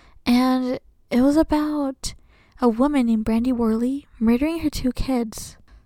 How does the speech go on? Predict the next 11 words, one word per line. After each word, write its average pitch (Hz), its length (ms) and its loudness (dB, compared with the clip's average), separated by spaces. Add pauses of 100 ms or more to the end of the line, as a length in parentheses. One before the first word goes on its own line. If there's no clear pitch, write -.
(100)
So 277 600 0 (400)
there 262 120 4
were 320 160 2
a 349 40 -4
bunch 320 240 -2
of 320 60 -4
news 269 260 0
articles 220 400 -4
that 240 160 -8
came 214 260 -6
up, 208 240 -8